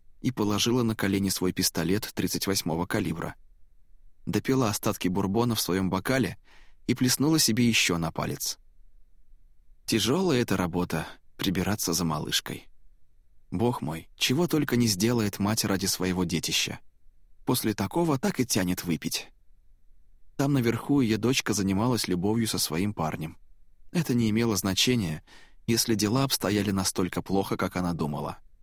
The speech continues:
То, что Эми чумная, все их секреты, вся ложь,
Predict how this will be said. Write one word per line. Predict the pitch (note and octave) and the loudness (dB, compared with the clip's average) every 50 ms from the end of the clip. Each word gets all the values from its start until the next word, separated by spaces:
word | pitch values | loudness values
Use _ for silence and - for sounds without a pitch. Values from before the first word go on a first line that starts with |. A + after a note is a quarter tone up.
| - - - - - - - - - - - - - - - - | -20 -20 -20 -20 -20 -20 -20 -20 -20 -20 -20 -20 -20 -20 -20 -4
То, | - A2+ C#3 | 0 2 2
что | - - C#3 C3 - | 2 2 0 0 2
Эми | D3+ C#3+ C#3 C3 | 2 2 4 4
чумная, | A#2 - - A2+ A2+ A#2+ C3+ D3 C#3+ A2+ E2+ D#2+ - - - - | 2 2 2 2 2 4 4 4 2 2 0 -2 -6 -12 -16 -4
все | - - - A2+ | -2 0 2 2
их | F#2 - | 2 2
секреты, | - - G#2+ - - - A#2+ A#2+ - - D#2 E2 - - - - - | 0 0 0 0 0 0 0 0 0 -2 -8 -8 -10 -14 -20 -12 -6
вся | - - - A2+ G#2+ | -4 0 0 0 0
ложь, | F#2+ G2 G#2+ G2+ F#2 - - - | 0 0 0 -2 -2 -4 -6 -8